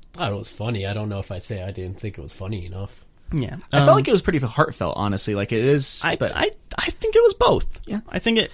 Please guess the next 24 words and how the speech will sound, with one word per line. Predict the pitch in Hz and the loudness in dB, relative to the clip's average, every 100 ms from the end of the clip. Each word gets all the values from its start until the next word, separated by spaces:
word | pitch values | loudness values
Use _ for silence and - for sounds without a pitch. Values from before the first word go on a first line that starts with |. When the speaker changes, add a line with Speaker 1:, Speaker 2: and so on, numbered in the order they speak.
| - - | -8 0
Speaker 3:
It | 180 | 2
did | 247 | 4
have | 254 | 4
some | 233 214 | 4 6
very | 202 185 | 6 6
funny | - 175 | 4 6
moments, | 143 113 107 - | 6 6 4 2
and | 113 123 | 0 2
it | |
did | 131 | 4
have | 135 131 | 4 2
some | 127 127 | 0 2
very | 120 113 | 2 2
heartfelt | 113 92 98 76 - | 0 -2 -4 -4 -4
moments. | 85 92 - | -4 -4 -2
I | - | -2
feel | - - 151 | -4 -2 2
like | 147 | 2
it | 123 | 4
had | 131 117 | 0 2
both | 104 - | -2 -2
of | - | -8
those | 82 - | -6 -4
things. | 80 104 | -4 -4